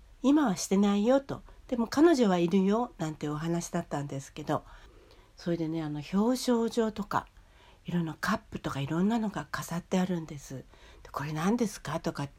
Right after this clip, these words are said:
て尋ねたら、あ、自分はね、なんかやってたって言うんですよ。それでね、その時に優勝した時のものだとかね。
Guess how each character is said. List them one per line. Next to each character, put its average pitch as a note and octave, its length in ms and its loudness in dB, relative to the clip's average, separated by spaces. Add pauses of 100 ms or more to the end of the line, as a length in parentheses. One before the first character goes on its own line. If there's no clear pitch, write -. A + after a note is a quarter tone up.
て C3 100 -12
尋 E3+ 360 0
ね F#3 100 4
た B2+ 140 -8
ら、 C3+ 200 -10 (1080)
あ、 F3 100 0
自 E3+ 200 0
分 G#3+ 220 2
は A3+ 120 -2
ね、 C#4 260 0 (600)
な C4+ 140 8
ん D4+ 60 4
か G#3 120 8
や F3 120 0
っ - 40 -4
て G3+ 140 0
た G#3 100 0
っ E3+ 40 2
て - 180 -6
言 D#3 60 0
う - 20 0
ん D3+ 60 -2
で D3 120 -6
す - 160 -12
よ。 C#3 180 -8 (800)
そ - 180 -2
れ F3+ 80 4
で F3 100 0
ね、 F#3 160 2
そ G3 140 -2
の G#3 120 4
時 A#3+ 220 0
に E3+ 220 0
優 G#3 100 4
勝 A#3 320 0
し - 120 -6
た G3+ 140 -2
時 G#3 220 -4
の E3+ 140 0
も D#3 140 -8
の D#3+ 120 -4
だ C#3 160 -8
と C#3+ 120 -14
か B2+ 160 -10
ね。 D3+ 280 2